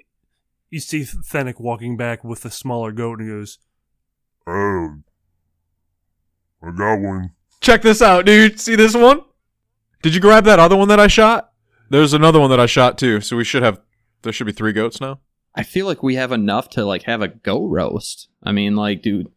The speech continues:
Speaker 4: we got any, like, sliced
Speaker 3: Oh,
Speaker 4: apples
Speaker 3: we gotta
Speaker 4: or
Speaker 3: build,
Speaker 4: anything
Speaker 3: build
Speaker 4: like
Speaker 3: a
Speaker 4: that?
Speaker 3: spit.
Speaker 4: Yeah, oh,
Speaker 3: We gotta
Speaker 4: yeah.
Speaker 3: build a spit
Speaker 4: Fuck
Speaker 3: and
Speaker 4: yeah.
Speaker 3: roast one of these guys up for sure. We could take the smaller one and stuff it inside the bigger one.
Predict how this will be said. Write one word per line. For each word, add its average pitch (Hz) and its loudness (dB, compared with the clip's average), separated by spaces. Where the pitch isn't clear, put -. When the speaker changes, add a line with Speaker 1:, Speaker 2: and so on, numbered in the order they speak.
Speaker 4:
we 110 -6
got 120 -4
any, 123 -6
like, 104 -6
sliced 107 -6
Speaker 3:
Oh, 143 4
Speaker 4:
apples 104 0
Speaker 3:
we 131 6
gotta 117 4
Speaker 4:
or - -2
Speaker 3:
build, 113 0
Speaker 4:
anything - 2
Speaker 3:
build 220 2
Speaker 4:
like 240 -2
Speaker 3:
a - -6
Speaker 4:
that? 254 0
Speaker 3:
spit. 107 2
Speaker 4:
Yeah, 147 -2
oh, - -2
Speaker 3:
We 113 2
gotta 107 4
Speaker 4:
yeah. - -4
Speaker 3:
build 107 2
a 98 -6
spit 101 2
Speaker 4:
Fuck 82 -4
Speaker 3:
and 90 -6
Speaker 4:
yeah. - -6
Speaker 3:
roast 98 -4
one 101 -8
of 92 -8
these 92 -10
guys 92 -6
up 92 -10
for 92 -18
sure. 90 -10
We 127 -6
could 131 -2
take 131 0
the 120 -8
smaller 113 -2
one 139 -2
and 110 -2
stuff - 2
it - 2
inside 104 -2
the 92 -4
bigger 92 -2
one. 87 -2